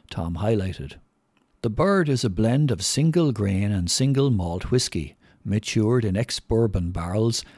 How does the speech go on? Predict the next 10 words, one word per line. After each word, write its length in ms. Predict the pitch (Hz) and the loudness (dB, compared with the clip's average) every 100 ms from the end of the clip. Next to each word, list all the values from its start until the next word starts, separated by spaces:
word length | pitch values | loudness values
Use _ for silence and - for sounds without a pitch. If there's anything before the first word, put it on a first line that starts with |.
| - | -4
and 180 | 110 113 | -2 -2
ex-Oloroso 1000 | 110 - - 113 120 120 110 90 113 110 | -4 -6 -6 0 2 2 0 -2 -2 -2
sherry 380 | - 147 135 104 | -2 0 0 0
butts. 440 | - 76 - - - _ _ _ - - - | -2 -6 -6 -8 -10 _ _ _ -20 -16 -2
We 120 | 180 | 0
see 300 | 151 131 113 | 0 2 2
it 100 | 117 | 2
as 160 | 113 - | -2 0
being 300 | 117 117 120 | 2 4 4
used 480 | 101 90 92 - | 4 2 -2 -4